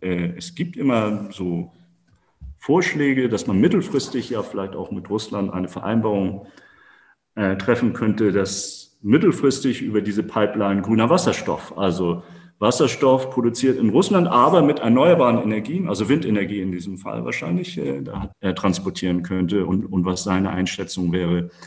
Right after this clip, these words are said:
wie realistisch das politisch ist und umsetzbar und, äh, oder ob man sich da nicht eher abhängig macht.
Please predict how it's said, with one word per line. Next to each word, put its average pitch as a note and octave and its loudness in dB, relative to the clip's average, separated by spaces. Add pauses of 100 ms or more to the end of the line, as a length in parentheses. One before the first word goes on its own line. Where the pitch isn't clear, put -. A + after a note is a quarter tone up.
(140)
wie G2+ 0
realistisch G2+ 4
das - -6
politisch A#3 4
ist - -4
und F#2 -4
umsetzbar G#2 4
und, F2+ -4
äh, E2+ 2 (380)
oder E2 -6
ob F2 -6
man F2 2
sich F2 -2
da F2 -6
nicht E2+ -2
eher - -8
abhängig - -4
macht. - -14